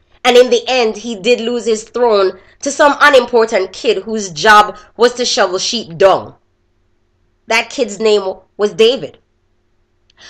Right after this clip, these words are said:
Right at this moment, you might be on a course, a pathway that if you don't choose to correct, could cost you big time. It could cost you your peace,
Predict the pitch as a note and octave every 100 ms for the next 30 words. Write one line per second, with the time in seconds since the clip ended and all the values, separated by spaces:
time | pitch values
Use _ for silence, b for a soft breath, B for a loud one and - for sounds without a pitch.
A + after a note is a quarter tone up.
0 | B B F3+ C4 E4+ - F4 A#3+ B3 -
1 | G#3 A3+ A3+ F#3+ F3+ - G#3+ A#3+ A#3+ A#3
2 | B3 A3 G#3+ F#3+ F#3+ F#3+ - C#4 F3 -
3 | - - - - - C#4 D4 A3+ F#3+ D#3+
4 | D#3+ _ _ _ _ _ _ A3+ C4 -
5 | A#3 D4 D#4+ D#4+ D#4+ - D#4+ C#4+ - A3+
6 | - G#3+ A3 A#3 - - - _ _ _
7 | _ - D4 - - C4+ A3+ A3+ - A#3
8 | G3+ - _ - - A3 A3 G#3+ F3+ -
9 | - _ _ _ _ _ _ _ _ _
10 | _ _ _ _ _ C#4+ D4 C#4+ G#3+ -
11 | C4 C4+ - B3+ A3+ F#3+ F#3+ - E4 A4
12 | - -